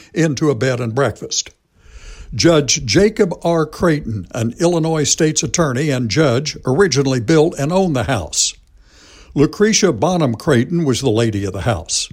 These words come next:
She was active in civic organizations and a gracious hostess. The Creightons had three children running up and down the central staircase. Many remarked of the elegance and hospitality of the Creighton home.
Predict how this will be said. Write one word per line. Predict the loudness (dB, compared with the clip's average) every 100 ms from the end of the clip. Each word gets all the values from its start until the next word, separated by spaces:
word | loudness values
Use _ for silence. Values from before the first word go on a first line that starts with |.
| -16 _ _
She | -6 -4
was | 0 2
active | 0 2 -2 -2
in | -2
civic | 0 0 0 -2
organizations | -2 -2 -4 -2 -2 0 -2 -2 -6 -8 _
and | -8 -4
a | 0
gracious | 2 2 0 -2
hostess. | 0 0 0 -4 -4 -6 -6 _ _ _ _ -20 -20 -2
The | -2
Creightons | 2 2 2 0 2
had | 2 2
three | -2 -4 -2
children | 2 4 4 2 -2 -2
running | 0 0 0 -2 -2
up | -2
and | 2
down | 4 4 2
the | 0
central | 0 0 -2 -2
staircase. | 0 0 0 -2 -2 -2 -4 -4 -16 _ -20 _ -20 -8
Many | 0 2 2
remarked | 2 2 2 2 0
of | 0
the | 2
elegance | 2 2 2 0 -2 -4
and | -2
hospitality | -2 -2 -2 -2 -2 0 0 0 -2 -2
of | -2
the |
Creighton | 0 0 0 -2
home. | -2 -2 -2 -6